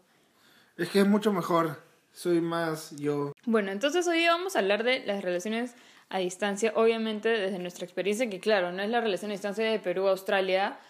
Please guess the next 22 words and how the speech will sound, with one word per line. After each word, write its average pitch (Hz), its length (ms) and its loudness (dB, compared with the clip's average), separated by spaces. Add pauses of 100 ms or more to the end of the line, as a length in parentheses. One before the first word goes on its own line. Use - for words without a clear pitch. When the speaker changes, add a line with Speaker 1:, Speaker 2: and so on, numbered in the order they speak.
(260)
Speaker 2:
ni, 185 380 -2 (120)
ni 190 120 -8
siquiera 185 360 2
a 185 40 0
otro 208 180 -4
continente. 190 720 -4 (320)
Aquí 208 240 -2
nomás, 247 520 0 (280)
de 202 160 -2
Lima 226 260 0
a 226 80 -2
Cusco, 240 560 0 (340)
pero 247 520 4
creo 226 180 2
que 220 60 -2
igual 202 180 2
sigue 214 180 0
siendo 208 200 -4
una 220 80 0
relación 202 340 -2
a 196 80 -4
distancia. 185 540 -8